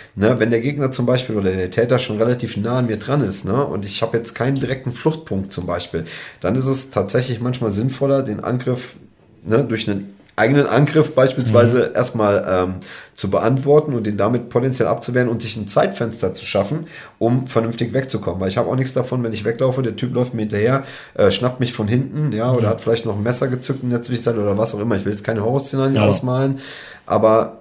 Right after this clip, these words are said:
Speaker 1: es können durchaus sehr gefährliche Situationen entstehen und deswegen, wenn die Möglichkeit besteht, würde ich Flüchten immer vorziehen. Aber es ist nicht, äh, die Flucht um jeden Preis, wenn man so will.
Speaker 2: Wenn jetzt wirklich mal jemand bewaffnet vor einem steht,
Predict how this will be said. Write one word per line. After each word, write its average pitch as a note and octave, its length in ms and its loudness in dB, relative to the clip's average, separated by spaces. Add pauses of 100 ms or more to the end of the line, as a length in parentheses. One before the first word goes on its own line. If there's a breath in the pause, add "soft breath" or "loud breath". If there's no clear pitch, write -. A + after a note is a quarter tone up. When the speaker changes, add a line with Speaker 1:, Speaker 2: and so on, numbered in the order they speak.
(160)
Speaker 1:
es G2+ 180 -2
können A#2 200 2
durchaus B2 540 2
sehr A2+ 200 2
gefährliche A#2 360 0
Situationen A2+ 420 -4
entstehen A2+ 400 -2
und G#2 100 -4
deswegen, A2+ 480 -4
wenn G#2+ 140 -2
die G#2+ 100 -2
Möglichkeit D#3 400 0
besteht, C3+ 360 -4
würde A#2 120 -4
ich - 80 -8
Flüchten C3 680 -4
immer B2 380 0
vorziehen. E3 580 -4 (520 loud breath)
Aber G#2 160 4
es A2+ 120 4
ist C3+ 120 0
nicht, C3+ 280 -2
äh, A#2+ 200 4
die A#2+ 120 -2
Flucht B2+ 260 -2
um A2 80 -2
jeden A2 240 0
Preis, F#2+ 400 -2
wenn G2 100 -10
man E2+ 120 -10
so D#2+ 160 -10
will. C#2+ 160 -14 (640 soft breath)
Speaker 2:
Wenn G#2+ 180 6
jetzt A#2 180 4
wirklich B2+ 300 6
mal A#2+ 100 6
jemand A#2+ 300 6
bewaffnet G#2+ 500 4
vor G2 220 4
einem F#2 180 -4
steht, F2 400 -2